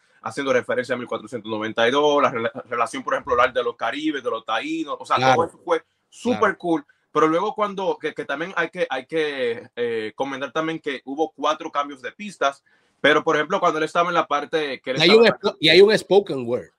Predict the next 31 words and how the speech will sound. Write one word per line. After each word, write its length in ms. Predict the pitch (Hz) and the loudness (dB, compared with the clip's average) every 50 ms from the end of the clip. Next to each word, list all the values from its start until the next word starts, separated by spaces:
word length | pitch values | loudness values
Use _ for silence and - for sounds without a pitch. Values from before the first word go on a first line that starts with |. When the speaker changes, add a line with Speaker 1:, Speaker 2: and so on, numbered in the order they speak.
| _ _ _ _ _ _ _ _ _ _ _ _ _ _ _ - 165 | _ _ _ _ _ _ _ _ _ _ _ _ _ _ _ -4 0
Speaker 1:
También, 400 | 180 165 160 156 180 180 156 - _ _ | 0 2 2 2 2 2 2 0 _ _
también, 440 | - 147 147 143 147 170 170 160 - | -2 -2 0 0 -2 -4 -4 -4 -4
también. 420 | - 143 139 139 156 147 127 113 113 113 _ _ _ _ | -6 -8 -6 -6 -6 -8 -8 -10 _ _ _ _ _ _
Como 120 | - 151 156 | -8 -8 -6
un 60 | 165 | -6
Speaker 2:
Agregar 100 | 170 - | -6 -2
Speaker 1:
poeta 340 | - 196 196 202 - 185 196 | 0 2 4 4 6 6 4
Speaker 2:
el, 60 | 185 | 4
Speaker 1:
del 100 | 175 165 | 2 0
siglo 260 | - 180 - 196 196 | -2 -2 0 2 2
Speaker 2:
eso, 80 | 196 190 | 2 2
Speaker 1:
diecinueve 260 | 185 170 160 170 170 202 | 0 -2 0 2 4 4
Speaker 2:
eso 80 | 190 | 4
Speaker 1:
menciona. 280 | 165 156 170 202 247 247 | 4 6 6 6 6 4
Speaker 2:
nunca 160 | 226 208 180 | 2 0 0
se 120 | - - 165 | 2 2 2
había 200 | 165 170 175 185 | 4 4 4 4
visto, 340 | 190 208 190 - 233 208 170 | 4 2 0 -2 -6 -4 -4
por 140 | 175 147 | -4 -4
ejemplo, 280 | 139 139 147 151 - 220 | -4 -4 -6 -6 -8 -6
en 140 | 214 196 160 | -6 -6 -6
una, 220 | 156 170 185 196 | -6 -6 -6 -6
en 80 | 185 160 | -8 -8
una 180 | 147 156 170 | -8 -10 -10
tiradera 380 | 170 202 190 160 143 165 185 180 | -8 -8 -6 -4 -4 -4 -4 -6
de 80 | 147 120 | -6 -6
rap, 160 | - 165 175 | -8 -10 -10
yo 140 | 165 151 135 | -10 -10 -10
nunca 340 | 135 143 175 190 _ - 104 | -10 -10 -12 -12 _ -16 -14
había 220 | 107 117 120 120 | -12 -10 -10 -10
visto, 380 | 131 127 - _ - 117 95 | -10 -10 -12 _ -18 -18 -18